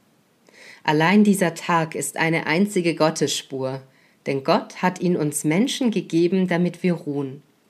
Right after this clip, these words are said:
so wie selb-, Gott selbst am siebten Tag der Schöpfung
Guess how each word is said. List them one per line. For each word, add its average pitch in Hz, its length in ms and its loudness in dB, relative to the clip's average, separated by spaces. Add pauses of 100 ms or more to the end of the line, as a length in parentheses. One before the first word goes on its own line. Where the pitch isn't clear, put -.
(220)
so 214 260 0
wie 214 100 2
selb-, 160 540 0
Gott 185 220 0
selbst 151 520 -2 (260)
am 143 140 -2
siebten 180 440 -2
Tag 147 420 -2
der 160 160 -2
Schöpfung 156 640 -4